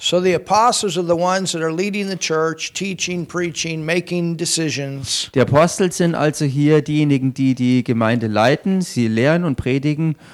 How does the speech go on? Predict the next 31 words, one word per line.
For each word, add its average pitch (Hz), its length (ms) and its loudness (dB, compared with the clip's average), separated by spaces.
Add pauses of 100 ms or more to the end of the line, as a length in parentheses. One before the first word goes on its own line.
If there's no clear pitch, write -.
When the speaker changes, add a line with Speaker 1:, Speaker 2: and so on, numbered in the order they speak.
Speaker 2:
und 123 260 0
machen 120 360 0
auch 110 220 -2
die, 110 480 0 (320)
äh, 104 180 0
gewichtigen 120 560 -2
Entscheidungen. 117 760 0 (200)
Speaker 1:
You 143 100 -10
could 143 180 -8
say 160 240 0
that 156 220 -6
James 170 460 -4
becomes 156 420 -6
the 135 120 -8
pastor 143 680 -2
later. 131 480 -6 (220)
Speaker 2:
Man 117 180 4
kann 131 320 2
sagen, 143 420 2
dass 135 240 0
dann 120 180 0
Jakobus 131 600 2
später 135 400 0
der 110 200 2
Pastor 120 580 0 (320)
hier 117 200 2
geworden 95 400 0
ist. 139 180 -2
Speaker 1:
As 139 160 -2
it 143 160 -2
progresses. 139 960 0